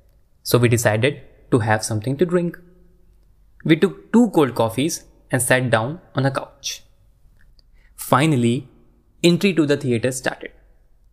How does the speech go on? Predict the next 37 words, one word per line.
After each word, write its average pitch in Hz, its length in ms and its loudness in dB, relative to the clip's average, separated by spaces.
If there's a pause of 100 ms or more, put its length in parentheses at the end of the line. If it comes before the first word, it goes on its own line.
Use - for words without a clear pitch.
(200)
We 123 180 4
ran 127 280 2
up 143 220 -4 (200)
and 143 200 2
went 160 180 2
inside 113 360 -2
the 120 80 -2
room. - 200 -10 (1120)
A 147 120 0
unhappy 143 600 2
boy 117 460 0
who's 120 260 0
not 117 380 2
happy 123 260 0
with 117 160 0
his 113 180 0
job 117 380 0
is 113 300 -2 (260)
standing 127 500 0
outside 117 440 2
the 113 80 4
door 120 440 2
and 113 160 2
distributing 107 580 -2
the 107 80 -2
three - 180 -10
D - 120 -4
glasses. - 520 -14 (420)
<laughs> 185 80 6 (1040)
We 160 100 4
took 190 180 2
the 202 100 4
seat 151 340 -2
and 143 140 -2
started 135 400 0
talking. 107 320 -4 (720)
Suddenly, 180 720 0